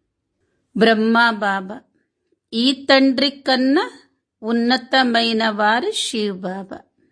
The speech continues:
ఇప్పుడు ఆ లౌకికం నుండి సంబంధం తొలగి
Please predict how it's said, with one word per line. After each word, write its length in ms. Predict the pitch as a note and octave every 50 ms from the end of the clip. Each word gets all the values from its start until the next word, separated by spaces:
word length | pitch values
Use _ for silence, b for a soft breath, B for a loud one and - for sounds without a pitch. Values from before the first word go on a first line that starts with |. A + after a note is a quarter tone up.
| _ _ _ _ _ _ _ _ _ _ _ _ _ -
ఇప్పుడు 760 | A3 A3 A3 - - _ - G#3+ G#3+ A3+ D4 G4+ G4+ b b b b b b b b _ _ G#3
ఆ 180 | G#3+ A3 A3
లౌకికం 1080 | G#3+ G#3 G3 G3+ G3+ G#3 B3 C4+ - _ - F4 E4+ - _ - D4+ C#4+ C#4+ C4+ A#3+
నుండి 460 | A3+ A3+ G#3+ G#3 G#3 G3 G#3 G#3+ A3 A3+
సంబంధం 960 | A3 - - - F#3 F#3 F#3+ G3 G#3 A3+ B3 A#3+ A#3+ A#3+ A#3 A3+ A3+ A3 G#3
తొలగి 760 | G3+ - _ G3 G3 F#3+ G3 G3+ G3 A3 D4 F4 E4+ -